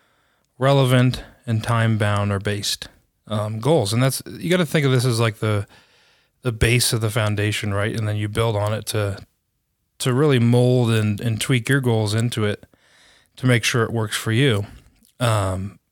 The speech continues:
but what this, you know, we can break it apart. The first part's specific. So, you know, we wanna make sure that when we are setting goals, we're not really going on a broad band, um, picture like,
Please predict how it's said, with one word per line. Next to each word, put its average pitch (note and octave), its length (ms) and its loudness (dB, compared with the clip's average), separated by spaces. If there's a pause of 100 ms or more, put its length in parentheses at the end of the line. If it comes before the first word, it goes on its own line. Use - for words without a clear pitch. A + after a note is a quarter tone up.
(340)
but C3 120 -2
what E3+ 180 0
this, D3 180 0
you D3 80 2
know, B2 140 4
we C3 40 2
can D3 120 2
break D3 200 4
it A#2 60 2
apart. C3 320 2
The G2 80 -2
first C#3+ 240 -2
part's A2+ 240 -2
specific. A#2+ 540 -2
So, G#2+ 260 0 (600)
you B2 80 -4
know, A#2 100 0
we A#2+ 80 0
wanna D#3 160 2
make C3 160 2
sure C#3+ 200 0
that A#2+ 120 0
when A#2 120 0
we A2+ 80 0
are F3 160 2
setting A#2 320 0
goals, A2+ 440 -2 (380)
we're A#2+ 120 -2
not C#3+ 180 0
really C3+ 200 2
going B2 220 2
on A2 140 0
a - 60 -10
broad G#2+ 460 2
band, G#2+ 600 -2 (680)
um, G2 640 -2 (560)
picture A2+ 340 -2
like, G2 340 -4